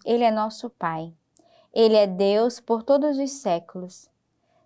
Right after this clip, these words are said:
Se ele vos castigar por vossa injustiça, terá compaixão de todos vós, e vos reunirá de todas as nações,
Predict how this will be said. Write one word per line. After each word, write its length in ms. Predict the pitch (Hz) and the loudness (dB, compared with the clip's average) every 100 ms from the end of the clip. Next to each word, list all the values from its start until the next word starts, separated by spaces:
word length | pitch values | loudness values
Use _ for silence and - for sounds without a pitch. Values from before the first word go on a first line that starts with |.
| - | -16
Se 140 | - | 0
ele 220 | 240 226 233 | 4 4 2
vos 240 | 220 220 | 0 -4
castigar 760 | 220 208 - 202 190 180 226 | -6 -6 -6 0 2 2 0
por 180 | 233 214 | -2 -2
vossa 360 | 196 190 196 202 | 0 -2 -2 -4
injustiça, 880 | 208 202 202 - 190 196 - 214 208 _ _ _ | -4 -6 -10 -8 -8 -8 -10 -14 -16 _ _ _
terá 280 | - 208 214 | 0 2 2
compaixão 840 | 220 269 311 302 277 277 247 233 | 2 0 2 2 2 0 -2 -2
de 120 | 226 226 | -4 -2
todos 420 | 269 277 262 226 | 2 2 2 -2
vós, 580 | 185 170 170 180 - _ _ _ _ | -4 -4 -6 -12 -20 _ _ _ _
e 80 | 226 | -4
vos 240 | 208 220 214 | 0 0 0
reunirá 840 | 208 262 285 277 214 180 180 202 | 0 2 4 2 2 0 0 -4
de 120 | 190 | -8
todas 460 | 214 - 262 277 254 | -8 0 2 4 2
as 160 | 247 240 | 0 -2
nações, 760 | 233 226 - 190 175 185 - | -6 -8 -8 -6 -6 -10 -16